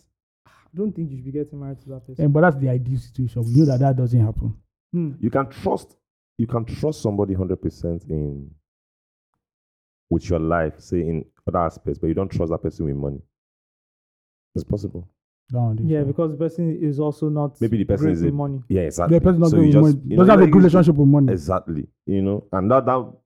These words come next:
Speaker 3: that doesn't stop you from loving the person. I'm not the person. I'm going to marry her.
Speaker 1: Yeah,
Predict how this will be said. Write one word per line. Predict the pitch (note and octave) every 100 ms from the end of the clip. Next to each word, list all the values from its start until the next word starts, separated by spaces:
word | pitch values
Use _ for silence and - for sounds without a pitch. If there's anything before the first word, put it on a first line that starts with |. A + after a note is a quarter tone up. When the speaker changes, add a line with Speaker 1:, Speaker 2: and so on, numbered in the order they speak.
| -
Speaker 3:
that | G#2+ A#2 A2+
doesn't | G#2+ G2 G2
stop | G2 -
you |
from | F2 D#2+
loving | F2 F#2 E2
the |
person. | - D#2+ D#2
I'm | D#2+
not | C3+
the | A#2+
person. | G2+ F#2+
I'm | E2+
going | G2 A#2
to |
marry | E2+ F2+ F#2+
her. | F2 E2 D2+ -
Speaker 1:
Yeah, | D#3+ D3